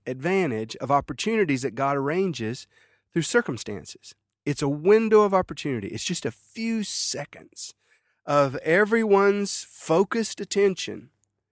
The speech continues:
Now, in the case of our scripture,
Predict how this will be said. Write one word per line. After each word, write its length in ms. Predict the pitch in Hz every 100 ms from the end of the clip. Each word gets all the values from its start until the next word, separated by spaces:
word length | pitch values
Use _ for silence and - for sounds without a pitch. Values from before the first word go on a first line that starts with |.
| _ _ _ -
Now, 160 | 147
in 200 | 147 156
the 80 | 156
case 360 | - 190 214 -
of 100 | 156
our 160 | 135 120
scripture, 760 | - 202 - - 107 98 175